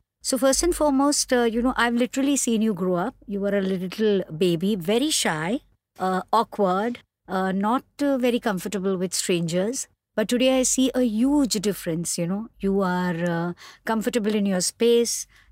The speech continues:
you are comfortable in your zone, uh, you have accepted your identity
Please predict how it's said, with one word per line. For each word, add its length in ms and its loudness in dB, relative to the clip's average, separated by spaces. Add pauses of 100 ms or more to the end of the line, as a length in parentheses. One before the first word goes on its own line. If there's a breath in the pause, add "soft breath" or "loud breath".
(100)
you 140 2
are 80 2
comfortable 560 -2
in 120 0
your 180 0
zone, 640 -2 (340 loud breath)
uh, 120 -4
you 280 -2
have 160 0
accepted 560 -2
your 140 2
identity 840 0